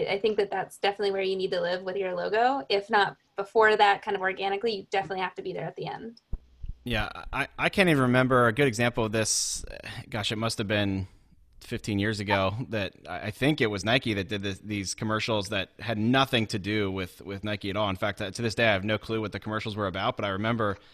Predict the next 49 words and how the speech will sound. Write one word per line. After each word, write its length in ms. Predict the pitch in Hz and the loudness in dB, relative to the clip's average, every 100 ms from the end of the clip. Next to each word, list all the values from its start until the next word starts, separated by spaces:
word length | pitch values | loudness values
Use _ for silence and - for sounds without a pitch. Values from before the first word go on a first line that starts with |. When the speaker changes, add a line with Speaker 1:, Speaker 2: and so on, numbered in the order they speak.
| _ - | _ -6
Speaker 2:
the 80 | |
buzz 280 | 98 113 131 | 4 6 6
around 260 | 107 98 98 | 6 4 4
them 160 | 98 | 2
because 460 | 98 - 117 98 - _ _ _ - | 0 4 4 2 -4 _ _ _ -2
there 100 | 123 | 0
was 100 | 110 | 4
nothing 500 | 127 131 131 120 104 _ - | 4 4 4 4 0 _ 0
going 220 | 120 113 | 2 4
on, 260 | 117 113 | 4 4
and 80 | 104 | 2
then 100 | 107 | 2
all 80 | 107 | 0
of 60 | 98 | 0
a 20 | |
sudden 140 | 107 | -2
they 80 | 101 | -2
just 280 | 101 - - | -4 -8 -6
put 160 | 120 | -6
their 140 | 110 101 | -2 2
logo 320 | 104 107 98 | 2 2 0
at 80 | 90 | 0
the 80 | 92 | -2
very 320 | 107 101 76 | 0 0 0
end 320 | 95 110 120 | -2 -2 -2
as 240 | - 101 | -6 -8
this 100 | 98 | -8
kind 220 | - 101 95 | -4 -4 -4
of 100 | 90 | -2
hit. 300 | 113 151 - - - - - _ | -2 -4 -8 -20 -20 -20 -20 _
And 360 | 120 113 107 95 - - | 2 2 2 -2 -8 -4
even 180 | 127 135 | 2 4
though 60 | |
you 100 | 135 | 6
had 100 | 127 | 6
no 180 | 120 127 | 6 4
clue 260 | - 135 127 | 4 2 4
what 140 | 117 | 2
the 80 | 110 | -2
commercial 340 | 117 123 123 | 0 0 0
was 80 | 107 | -2
about, 340 | 92 104 98 110 | 0 2 2 -2
it 80 | |
still 260 | - - 123 | -6 -2 -2
intrigued 360 | 107 - 135 117 | 0 0 0 2
you 140 | 110 | 0
enough. 240 | 104 104 | 0 -2
It, 260 | 117 - - - | -4 -8 -12 -14
it, 180 | 113 | -14